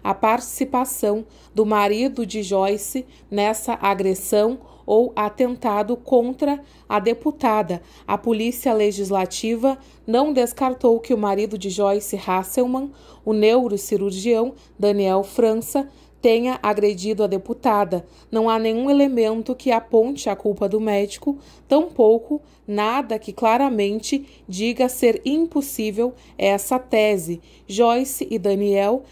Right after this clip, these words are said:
negam sempre muito essa hipótese de agressão, de violência doméstica, de relacionamento abusivo. Segundo Joyce, ela por diversas vezes chegou a vir a público e, inclusive, ressaltou que ela jamais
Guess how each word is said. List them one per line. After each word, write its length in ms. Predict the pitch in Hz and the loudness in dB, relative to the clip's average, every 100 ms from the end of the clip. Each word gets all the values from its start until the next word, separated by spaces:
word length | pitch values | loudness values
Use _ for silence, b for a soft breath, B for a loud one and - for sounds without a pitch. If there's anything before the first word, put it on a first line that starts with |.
| B - | B -4
negam 560 | 214 208 220 233 285 277 B | 0 2 2 0 -4 -8 B
sempre 720 | - - - 254 277 294 311 285 | -12 -2 2 4 2 0 -2 -2
muito 580 | 226 226 247 294 - - | -2 -2 -2 -6 -8 -4
essa 280 | 208 214 262 | -4 -2 -4
hipótese 680 | 254 220 214 233 240 262 254 B - | 2 2 2 -2 -4 -6 -8 B -4
de 120 | 202 | -2
agressão, 720 | 214 214 208 - 208 208 240 | 0 -2 -4 -4 0 0 0
de 100 | 202 | -4
violência 480 | 185 196 190 190 190 | 0 0 0 -2 -4
doméstica, 760 | 180 180 196 220 - - 220 B B | -4 -2 -2 -2 -6 -6 -8 B B
de 120 | - 196 | -10 -4
relacionamento 880 | 208 202 202 - 202 196 190 190 190 | 2 2 0 -2 -2 -2 -2 -2 -4
abusivo. 640 | 175 180 190 220 208 233 B B B | -4 -6 -2 -2 0 -6 B B B
Segundo 640 | - 247 226 247 277 269 | 2 2 2 -2 0 -2
Joyce, 520 | 214 202 208 220 - | 2 2 2 -2 -2
ela 220 | 202 202 | 0 0
por 160 | 202 202 | -2 -6
diversas 760 | 180 180 202 220 254 - 247 190 | -6 -4 -2 -2 -4 -4 -6 -4
vezes 460 | 190 190 202 - B B B | -4 -4 -8 -14 B B B
chegou 460 | - 247 208 214 233 | -2 0 2 2 2
a 80 | |
vir 200 | 214 202 | 0 -2
a 80 | 196 | -2
público 560 | 190 226 226 254 277 262 B B | -2 -4 -2 -4 -6 -10 B B
e, 120 | 226 | -2
inclusive, 760 | 285 294 269 190 226 254 208 196 B B | -2 0 -2 0 -2 -2 -4 -10 B B
ressaltou 840 | 240 269 277 330 311 302 226 214 | 2 2 2 -2 -2 0 0 0
que 160 | - 233 | -4 -2
ela 220 | 208 214 | 0 -2
jamais 760 | 208 240 254 220 208 220 - | -2 -4 -2 -2 -2 -4 -8